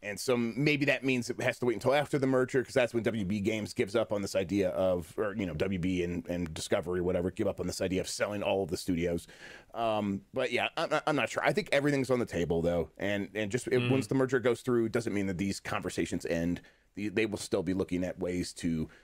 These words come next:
Speaker 1: acquire new studios. If that means buying it from this now merged company, that, that'll, and then so be it. They'll figure it out.
Speaker 2: Mm.
Speaker 1: That's what lawyers are for.
Speaker 2: Yeah,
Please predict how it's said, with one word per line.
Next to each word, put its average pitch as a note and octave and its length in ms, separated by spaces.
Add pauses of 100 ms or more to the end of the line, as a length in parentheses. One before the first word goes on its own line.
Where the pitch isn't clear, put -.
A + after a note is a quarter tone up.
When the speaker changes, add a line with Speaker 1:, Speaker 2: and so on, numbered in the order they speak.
(320)
Speaker 1:
acquire B2+ 380
new C#3+ 120
studios. E3 460
If A2+ 140
that G#2 180
means A2+ 320
buying F2+ 440
it - 100
from A2+ 160
this A2 180
now A2 140
merged A2+ 340
company, B2+ 340
that, G#2 240
that'll, F#2+ 300 (140)
and G2+ 120
then G2+ 120
so B2+ 180
be G#2+ 140
it. - 100
They'll F#2 100
figure F2+ 280
it D#2+ 60
out. C#2+ 200 (180)
Speaker 2:
Mm. C#3 280
Speaker 1:
That's F2 120
what G#2 120
lawyers F#2+ 280
are F2 60
for. D2+ 320
Speaker 2:
Yeah, E3 120